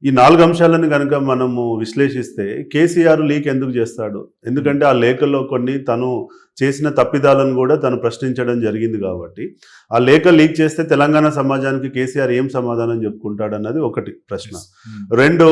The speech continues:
Speaker 1: కూతురికి ఆ లేఖ లీక్ చేయడం వల్ల కూతురికి తండ్రికి మధ్యలో గ్యాప్ ఉందన్నది అయితే తెలుస్తుంది కదా ప్రజల్లోకి.
Speaker 2: Hmm.
Speaker 1: అది కుటుంబ కలహాలు రో-, రోడ్డు మీద పెట్టుకోవాలని చెప్పేసి ఏ తండ్రి కూడా భావించాడు. అంటే కేసీఆర్ అయితే దీన్ని లీక్ చేసి ఉంటాడని చెప్పి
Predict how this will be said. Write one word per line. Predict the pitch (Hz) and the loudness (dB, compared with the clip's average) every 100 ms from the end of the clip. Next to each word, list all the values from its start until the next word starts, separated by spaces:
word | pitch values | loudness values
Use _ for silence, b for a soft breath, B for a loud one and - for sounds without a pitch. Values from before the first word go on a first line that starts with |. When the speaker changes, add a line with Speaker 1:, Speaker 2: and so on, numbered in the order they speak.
| 165 165 | 4 4
Speaker 1:
కూతురికి | 170 175 175 170 170 165 | 4 8 6 6 6 4
ఆ | 131 | 4
లేఖ | 131 151 165 | 4 4 4
లీక్ | 151 151 | 4 2
చేయడం | 151 139 143 135 | 2 2 0 0
వల్ల | 123 127 131 | 2 0 0
కూతురికి | 151 156 156 156 139 | -2 0 -2 -2 -2
తండ్రికి | 131 147 139 135 | 0 -2 -2 -4
మధ్యలో | 131 131 117 110 135 - - 107 | -4 0 0 0 -4 -12 -10 2
గ్యాప్ | 123 156 170 | 6 6 6
ఉందన్నది | 165 156 151 147 | 4 4 4 2
అయితే | 143 135 | 0 -2
తెలుస్తుంది | 127 135 135 127 | -2 -4 -6 -4
కదా | 117 113 110 | -2 -4 -4
ప్రజల్లోకి. | 107 110 104 98 101 101 123 | -6 -6 -8 -10 -14 -16 -16
Speaker 2:
Hmm. | 123 104 92 - | -16 -16 -12 -6
Speaker 1:
అది | 123 135 | -4 0
కుటుంబ | 147 165 165 156 | 2 4 6 8
కలహాలు | 147 143 151 151 135 - | 6 6 2 0 -4 -6
రో-, | 123 - | -6 -2
రోడ్డు | 120 139 151 | 0 2 0
మీద | 143 139 | 0 0
పెట్టుకోవాలని | 131 123 135 131 127 120 | -2 -2 0 0 0 -2
చెప్పేసి | 113 120 120 139 117 | -6 -6 -8 -6 0
ఏ | 131 135 | 0 2
తండ్రి | 135 135 127 | 2 2 0
కూడా | 131 120 | 0 0
భావించాడు. | 110 101 95 92 - _ - | 0 0 -4 -12 -20 _ -8
అంటే | 127 143 151 135 143 - - | 0 4 4 2 -2 -10 -4
కేసీఆర్ | 139 147 156 143 | -2 0 0 2
అయితే | 135 160 139 | 0 -4 -4
దీన్ని | 131 120 | -4 -4
లీక్ | 123 120 | -6 -6
చేసి | 123 120 | -8 -8
ఉంటాడని | 113 113 110 107 | -6 -4 -4 -6
చెప్పి | 104 135 | -10 -10